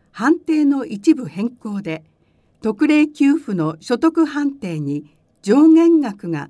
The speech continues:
新設されました。受給者の所得が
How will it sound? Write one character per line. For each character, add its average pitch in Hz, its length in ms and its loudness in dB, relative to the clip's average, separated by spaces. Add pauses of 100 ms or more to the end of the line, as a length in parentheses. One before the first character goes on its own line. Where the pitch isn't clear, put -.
(160)
新 214 240 -6
設 202 280 -8
さ 185 120 -12
れ 160 100 -10
ま 151 140 -8
し - 160 -20
た。 - 180 -16 (1400)
受 208 180 -4
給 285 220 0
者 254 160 -8
の 175 120 -6
所 175 160 -8
得 226 360 -8
が 180 200 -8